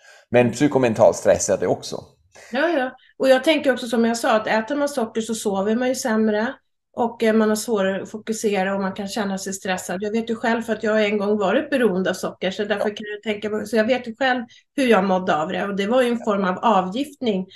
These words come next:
Speaker 2: att sluta med socker. Nu fick jag ju då en naturlig hjälp med det, så att säga. Så att jag hade inte den här struggeln med det som man har om man har bestämt för att sluta, fast man inte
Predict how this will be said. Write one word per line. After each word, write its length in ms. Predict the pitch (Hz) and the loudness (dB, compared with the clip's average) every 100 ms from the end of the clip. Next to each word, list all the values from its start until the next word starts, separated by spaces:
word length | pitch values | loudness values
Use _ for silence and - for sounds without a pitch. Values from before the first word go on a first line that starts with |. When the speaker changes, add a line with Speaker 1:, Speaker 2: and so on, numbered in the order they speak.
| - - | -20 -4
Speaker 2:
att 240 | 226 226 - | -2 -2 -4
sluta 340 | 240 220 269 | -2 0 2
med 120 | 262 | 0
socker. 320 | 262 190 190 202 | 0 -2 0 0
Nu 140 | 220 | 2
fick 240 | 233 226 | 0 -4
jag 140 | 202 202 | -2 0
ju 100 | 202 | 0
då 160 | 196 | 0
en 160 | 175 214 | 0 2
naturlig 520 | 214 214 247 208 202 | 0 0 0 0 0
hjälp 320 | 214 220 190 - - | 4 4 2 -6 -8
med 140 | 214 | -4
det, 120 | 185 175 | -2 -2
så 100 | 190 | -4
att 60 | |
säga. 240 | 185 175 185 | -4 -4 -2
Så 100 | 208 | -4
att 100 | 196 | -2
jag 180 | 196 196 - - | -4 -4 -10 -10
hade 280 | - 226 220 | 2 2 4
inte 200 | 240 226 | 0 2
den 120 | 220 | 2
här 100 | 220 | 4
struggeln 600 | 196 - 247 240 220 214 | 2 0 4 4 4 2
med 180 | 208 190 | 2 0
det 120 | 190 | 0
som 360 | 196 202 196 202 - _ - | -2 -4 -4 -6 -12 _ -4
man 180 | 226 220 | 2 4
har 240 | 220 202 202 | 6 4 2
om 100 | 202 | 2
man 120 | 202 | 0
har 80 | 202 | -2
bestämt 640 | 214 - - 262 214 208 | -6 -4 2 2 2 -4
för 320 | - 196 185 | -6 -2 0
att 220 | 180 190 - | -2 -6 -6
sluta, 500 | - 208 190 180 180 | 2 2 2 -4 -4
fast 240 | 185 - | -4 -4
man 160 | 190 196 | -2 -2
inte 420 | 185 180 180 | -4 -4 -6